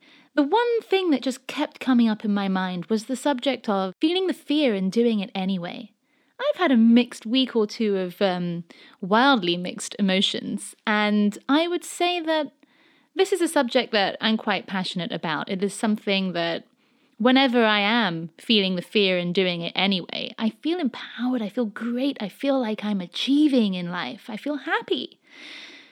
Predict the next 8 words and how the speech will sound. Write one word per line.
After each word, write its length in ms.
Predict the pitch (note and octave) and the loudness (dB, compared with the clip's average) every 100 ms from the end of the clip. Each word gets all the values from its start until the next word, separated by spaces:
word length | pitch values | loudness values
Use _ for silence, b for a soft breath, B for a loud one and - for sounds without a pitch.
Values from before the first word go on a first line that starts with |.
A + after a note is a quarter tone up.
| B B | B B
And 100 | F4 | -2
when 120 | F#4+ A#4 | 2 4
I'm 320 | A#4 G#4+ F#4 _ _ _ | 4 2 0 _ _ _
not, 600 | D#4+ F#4 A#4 B3+ - - | 4 6 6 4 0 -6
and 120 | C4 A3+ | -6 -4
I'm 100 | G#3 | -2
feeling 320 | B3+ A#3 A3 | 0 2 2
more 160 | F#3+ | 0